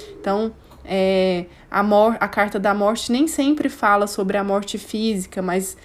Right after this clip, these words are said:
estamos nos, nos despedindo o tempo todo, mesmo que a gente não perceba isso. Então, a gente sim se despede de um ano para que um, para que um novo ano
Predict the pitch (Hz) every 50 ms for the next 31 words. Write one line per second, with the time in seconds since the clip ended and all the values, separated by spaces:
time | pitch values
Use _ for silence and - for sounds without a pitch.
0 | - - - - - - - 233 240 269 285 269 247 247 247 233 214 - - 208
1 | 220 226 220 208 190 220 233 233 - - 220 214 185 175 196 233 262 302 330 320
2 | 262 247 240 240 240 214 214 208 - 202 190 190 - 185 175 175 170 160 156 147
3 | - - 190 196 208 202 233 233 233 247 233 233 233 233 233 - 247 233 233 233
4 | - 240 254 240 - - 226 190 175 165 165 180 175 165 156 151 151 - - -
5 | - - - - - - - - - - - _ - 202 202 202 214 208 202 208
6 | - - - _ _ _ - - - - - - - - - 190 190 202 202 202
7 | 196 - - - - - 247 254 277 277 - - 220 190 202 196 - - - 208
8 | 208 226 233 233 220 185 202 202 196 196 190 196 208 233 254 269 262 240 214 208
9 | - 208 190 202 208 208 - 226 220 220 220 208 - - - - 233 208 196 214
10 | 214 - 226 220 214 208 208 214 214 208 214 196 196 190 190 196 196 190 190